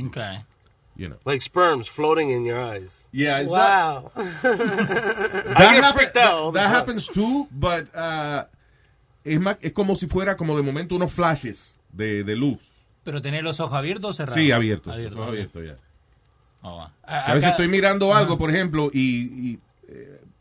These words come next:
Speaker 2: sale como esta, como esta luz en el medio que no veo lo que está detrás de la luz. O sea, like
Speaker 1: ¿Y vo-, y vos crees que con todos estos teléfonos ahora la gente necesita más lentes todavía?
Speaker 2: Claro que
Speaker 4: Oh,
Speaker 2: sí,
Speaker 4: sí,
Speaker 2: yo creo que sí.
Speaker 4: definitivamente.
Speaker 3: But I heard
Speaker 2: Yeah.
Speaker 3: that's a,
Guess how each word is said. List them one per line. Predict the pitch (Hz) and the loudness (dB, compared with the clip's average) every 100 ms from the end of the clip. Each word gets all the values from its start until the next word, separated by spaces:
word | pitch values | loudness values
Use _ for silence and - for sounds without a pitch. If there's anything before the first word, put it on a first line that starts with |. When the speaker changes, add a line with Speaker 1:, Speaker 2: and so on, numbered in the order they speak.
| - | -10
Speaker 2:
sale | 139 156 | -4 -4
como | 165 160 160 | -4 -6 -6
esta, | 160 165 | -6 -8
como | 143 131 | -6 -8
esta | 139 160 | -4 -2
luz | 165 170 | 0 -2
en | 156 | -4
el | 160 | -4
medio | 185 143 123 | -2 -2 -2
que | 123 | -4
no | 135 | -2
veo | 143 156 147 | -2 -2 -2
lo | 135 | -2
que | 120 | -4
está | 101 131 | -6 -6
detrás | 120 127 117 | -6 -8 -8
de | 104 | -8
la | 95 | -8
luz. | 101 | -10
O | 85 | -10
sea, | 104 82 | -10 -10
like | 76 73 _ _ - | -12 -16 _ _ -6
Speaker 1:
¿Y | 165 | -4
vo-, | 185 | -2
y | 165 | 0
vos | 180 | -2
crees | 185 196 | -2 -6
que | 185 | -6
con | 165 | -6
todos | 147 165 | -4 -6
estos | 151 147 | -6 -8
teléfonos | 147 156 147 160 139 | -6 -6 -8 -4 -2
ahora | 139 143 | -2 -2
la | 143 | -4
gente | 127 143 139 | -4 -6 -6
necesita | 131 - 127 127 | -8 -8 -8 -6
más | 120 123 139 139 - | -6 -2 -2 -4 -8
lentes | 131 135 135 | -8 -8 -8
todavía? | - 131 127 135 147 - | -10 -10 -8 -10 -14 -6
Speaker 2:
Claro | 117 143 127 | -2 0 -2
que | 104 | -4
Speaker 4:
Oh, | - | -4
Speaker 2:
sí, | 82 | -2
Speaker 4:
sí, | 73 | -2
Speaker 2:
yo | |
creo | - | -2
que | - | -4
sí. | - | -6
Speaker 4:
definitivamente. | - 151 147 135 131 139 135 | -8 -8 -8 -10 -12 -14 -6
Speaker 3:
But | 143 | -2
I | 156 | 2
heard | 190 | 2
Speaker 2:
Yeah. | 175 | 2
Speaker 3:
that's | 170 156 | 2 2
a, | 143 127 120 | 2 2 -2